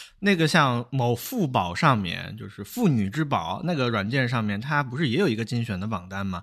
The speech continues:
它原来也是按照这个逻辑来玩的。我觉得大家有很多人会去看这样的一个榜单。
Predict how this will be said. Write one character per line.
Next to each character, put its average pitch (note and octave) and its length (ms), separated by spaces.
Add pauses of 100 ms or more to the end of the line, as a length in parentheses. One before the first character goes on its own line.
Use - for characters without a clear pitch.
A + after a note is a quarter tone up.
(240)
它 A3 80
原 F#3+ 140
来 G#3 80
也 B2 160
是 B2 80
按 D3+ 100
照 B2 120
这 A#2 100
个 A2 80
逻 F#2 180
辑 G2+ 120
来 F#2 120
玩 F2+ 280
的。 G2 100
我 G2+ 80
觉 C#3 100
得 G3 80
大 G3+ 140
家 G3 180 (300)
有 A3 100
很 C#3 160
多 C3+ 140
人 F3+ 80
会 E3 140
去 C#3+ 100
看 B2+ 180
这 A#2 100
样 A2 140
的 G2 80
一 F#2 60
个 G2 60
榜 F#2+ 260
单。 F#2+ 220